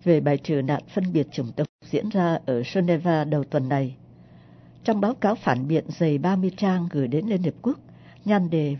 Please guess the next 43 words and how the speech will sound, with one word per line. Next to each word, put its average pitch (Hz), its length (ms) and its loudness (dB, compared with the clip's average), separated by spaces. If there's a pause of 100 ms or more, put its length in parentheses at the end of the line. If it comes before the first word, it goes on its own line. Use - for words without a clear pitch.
vi 202 140 2
phạm 180 320 -2
những 156 180 -6
quyền 151 240 0
căn 185 300 -2
bản 123 320 -2
của 143 100 -4
các 220 200 -4
nhóm 180 240 -2
tôn 175 260 0
giáo 165 220 -2
và 151 120 -4
sắc 226 260 -6
tộc 143 200 0
thiểu 139 200 0
số 147 380 -2 (520)
tại 165 220 4
nước 262 140 -2
Cộng - 140 -4
hòa 151 240 -2
Xã - 140 -6
hội - 280 -2
Chủ 143 140 -4
nghĩa 127 200 -2
Việt 156 240 -4
Nam, 170 240 0 (680)
Ủy 147 180 4
ban 190 280 0
Bảo 139 160 2
vệ 143 160 0 (100)
quyền 160 160 2
làm 143 240 -2
người 143 180 0
Việt 143 180 -4
Nam 180 280 0 (300)
nêu 185 200 0
rõ 175 320 -4
những 202 160 -4
quan 196 240 -2
ngại 156 240 0 (480)
về 170 120 4
việc 156 280 0
thực 180 120 2